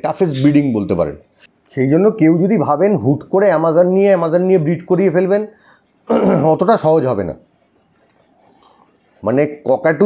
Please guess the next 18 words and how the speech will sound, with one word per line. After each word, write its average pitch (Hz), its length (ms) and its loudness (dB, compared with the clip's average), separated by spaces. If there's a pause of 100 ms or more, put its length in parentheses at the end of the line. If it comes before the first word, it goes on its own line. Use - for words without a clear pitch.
যদি 208 140 0 (120)
সবচেয়ে 208 480 -2
হার্ড 185 180 0
হয়, 156 220 2 (640)
তো - 100 -8
অ্যামাজনও 185 440 2
কিছু 226 220 2
কম 196 120 4 (120)
যায় 92 160 0
না, 67 60 -8 (240)
ব্যাপারটা 147 360 -2
হয়ে 156 140 2
গেল 147 160 2
এরকম। 82 260 -6 (2500)
যাই 180 220 2
হোক, 156 180 0
এর 165 80 2 (120)
ব্রিডিং 185 320 4